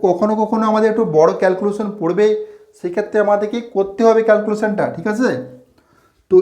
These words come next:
এটা দেখো নয় দিয়ে কাটবে, নয় চারে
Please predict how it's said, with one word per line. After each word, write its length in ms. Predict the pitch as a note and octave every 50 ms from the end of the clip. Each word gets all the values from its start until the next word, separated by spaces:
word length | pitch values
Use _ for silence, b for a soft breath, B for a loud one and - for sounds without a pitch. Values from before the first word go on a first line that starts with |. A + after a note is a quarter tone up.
| G3
এটা 120 | F#3 F3 G3+ G3+
দেখো 140 | G#3+ G#3+ A3+ G3 F3
নয় 160 | F3 F3+ G3 F#3
দিয়ে 120 | A3 G#3 A3
কাটবে, 260 | G#3+ G#3+ G#3 A3 A3 A3+ A3 - - _ _ _ _ _ _ _ _ _ _ _
নয় 440 | D#3 D3 D#3+ E3+ F#3 G3 G#3 G#3 G#3+ G#3+ A3 - - - _ _ _ _ _ _ _ _
চারে 260 | - E3 D3+ D#3+ F#3